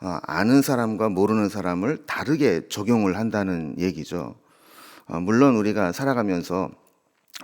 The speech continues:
"팔은 안으로 굽는다." 이제 이런 이제 말이 있듯이, 뭐, 아는 사람이라면 마음이 더 가는 것은 사실입니다. 아, 그러나 어떤 법이라든지 재판이라든지 어떤 권력이라든지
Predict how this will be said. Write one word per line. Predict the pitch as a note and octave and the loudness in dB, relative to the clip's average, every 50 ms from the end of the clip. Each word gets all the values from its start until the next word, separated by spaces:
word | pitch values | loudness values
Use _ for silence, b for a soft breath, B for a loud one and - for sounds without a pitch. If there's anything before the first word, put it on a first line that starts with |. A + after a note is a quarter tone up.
| - - | -10 -6
"팔은 | - - - D3+ C3+ A#2+ - | -4 -4 -2 -2 -2 -2 -4
안으로 | - E2+ F#2+ A2 B2 B2+ C3+ A2+ | -4 -4 -2 0 2 2 2 2
굽는다." | A2 G#2+ G2 F#2 F2 E2 D#2+ C2+ - - _ b b b b b | 2 0 0 0 -2 -2 -4 -6 -6 -10 _ b b b b b
이제 | - F#2+ F#2 | -6 -2 0
이런 | F#2+ G2+ G2+ G2 F#2 F2+ F2 E2+ E2+ D#2+ | 0 2 2 2 2 0 -2 -4 -4 -6
이제 | - E2+ E2 D#2+ D#2 E2 - | -4 -4 -2 -2 -4 -6 -6
말이 | - E2 E2+ F#2 F#2 F#2 F2+ | -6 -4 -4 -2 -2 -4 -4
있듯이, | F#2 - - G2+ F2+ - - F2 D#2+ D#2+ F2+ F#2 D2+ C#2 - B B B B B B B B B B | -4 -4 -6 -6 -4 -4 -6 -6 -4 -4 -4 -6 -6 -10 -14 B B B B B B B B B B
뭐, | B A2 G#2 E2+ | B -4 -4 -2
아는 | B1+ D#2+ F2+ G2 A#2+ C#3+ D3 C3+ | -2 0 2 4 6 6 6 4
사람이라면 | C#3 C3 A#2+ A#2 A2 G#2 G#2 G2+ F#2 F#2+ G#2 G#2 G2+ F#2 F2+ F#2 G2 G#2 G2 F2 E2 | 2 0 0 0 0 0 0 0 0 0 0 2 0 0 0 0 0 0 0 -2 -2
마음이 | D#2+ D#2 F2 G#2 B2+ C3+ C3 A2+ | -2 0 0 2 2 4 2 2
더 | - A2 G2 | 0 -2 -6
가는 | - - F#2+ F#2+ F#2+ F#2+ F#2 | -6 -4 -4 -4 -4 -4 -4
것은 | E2 E2 D#2 - G2 G2+ G#2+ | -6 -6 -8 -8 -8 -8 -8
사실입니다. | - - - C#3+ - E3 C#3+ C#3 A2 F2+ C2+ - B1+ - - - _ b b b b b b b b b b | -8 -10 -10 -8 -6 -6 -4 -4 -4 -4 -6 -10 -12 -16 -18 -20 _ b b b b b b b b b b
아, | - F#2 E2+ | -4 -2 0
그러나 | A2 G#2+ G#2+ G2 F#2+ F2+ G#2 D3 E3 - B B B B B | 2 2 2 2 2 0 0 -2 -6 -10 B B B B B
어떤 | B F2+ - - G2 F#2 F2+ F2+ F2 E2 - - _ | B -6 -2 0 0 2 2 0 -2 -4 -6 -10 _
법이라든지 | - F2+ F#2 E2+ G2+ F#2 F#2+ F2+ F2 - F#2 F#2 F2+ E2+ E2 E2 E2+ E2 D#2+ D#2+ D#2 | -6 -6 -2 -2 -2 0 0 -2 -4 -4 -6 -8 -8 -8 -8 -8 -8 -6 -8 -8 -10
재판이라든지 | - - D#2+ - - - F#2+ F#2+ G2 F2 F2+ F2+ E2+ E2+ F2 F2 E2+ D2+ - E2 E2+ E2+ E2 F2 - - - | -10 -10 -12 -10 -8 -6 -4 -4 -4 -2 -4 -4 -6 -6 -8 -8 -8 -8 -8 -8 -8 -8 -8 -10 -12 -14 -14
어떤 | - F2+ D#2+ D#2+ D#2 | -12 -12 -12 -12 -12
권력이라든지 | - - E2+ E2 E2+ F#2 F2+ E2+ F#2 E2+ F2 E2+ E2 - E2 E2+ E2 - D#2+ D#2 D#2 - | -12 -8 -6 -2 0 0 0 0 0 -2 -2 -4 -4 -6 -8 -10 -10 -10 -10 -10 -12 -12